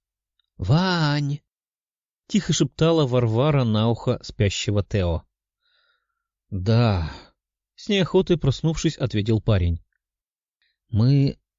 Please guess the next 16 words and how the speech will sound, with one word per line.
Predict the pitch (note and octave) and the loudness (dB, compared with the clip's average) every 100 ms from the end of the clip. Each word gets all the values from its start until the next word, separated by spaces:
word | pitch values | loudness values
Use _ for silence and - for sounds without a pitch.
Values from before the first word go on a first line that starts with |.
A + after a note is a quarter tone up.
| _ - | _ -6
завтра | B2 A#2+ B2 - A#2+ A#2 A2 - _ - | -2 0 0 0 0 0 -2 -6 _ -6
отправляемся | G#2+ - G#2+ A#2 A#2+ A2+ - A2 | -4 0 0 2 0 -2 -2 -4
в | - _ | -4 _
путь, | - D#3 G#2+ - - - _ - - - - | 0 2 2 0 -8 -18 _ -20 -20 -20 -4
и, | C3+ | 2
возможно, | B2 C3 F3 D3+ | 2 2 0 0
скоро | - - D#3 | -2 2 2
будем | C3 C#3 D3 C#3+ - _ _ - | 4 2 2 0 -4 _ _ -18
спасены», | - - C#3 - D3 C3+ G2+ G2+ G2+ _ _ _ _ _ - | -12 -4 -2 0 0 2 4 4 2 _ _ _ _ _ -10
прошептала | - G#2+ G#2+ - A2 G#2 A#2 | -2 -2 -2 -2 2 2 0
она | G#2+ C3+ | 0 0
и | - C3+ | -2 -4
замолчала. | A2 A2 A2 - G2 E2+ E2+ - _ _ _ _ _ _ _ _ - | 0 0 0 -2 -2 -2 -2 -4 _ _ _ _ _ _ _ _ -4
«А | G#2 G2+ - _ | -2 0 -4 _
ты | - A2+ A2+ A2+ G#2+ G#2+ - _ - | 0 2 2 2 2 0 -4 _ -6
говорил, | A2+ A2 A2 G#2+ A#2 A2+ A2 - | 0 2 2 2 2 0 -2 -4